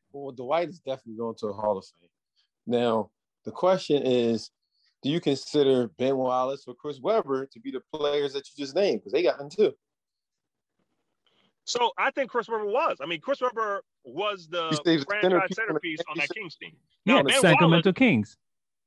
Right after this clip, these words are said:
Speaker 2: Ben Wallace, no, but I feel like he got in, like,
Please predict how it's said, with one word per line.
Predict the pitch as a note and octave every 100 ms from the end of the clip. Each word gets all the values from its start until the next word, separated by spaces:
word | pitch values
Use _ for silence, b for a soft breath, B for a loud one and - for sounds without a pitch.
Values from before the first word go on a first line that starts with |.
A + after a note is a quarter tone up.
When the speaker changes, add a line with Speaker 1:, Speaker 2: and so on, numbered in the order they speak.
| _ -
Speaker 2:
Ben | B3 A#3+
Wallace, | A#3+ C4 G#3+ F3+
no, | D#3+ G#3+ F#3+ C#3 A#2 A#2 _ _ _ _
but | -
I | A3
feel | A#3+ A3+
like | F#3+
he | G#3
got | G3 F#3
in, | F3
like, | D#3+ D3+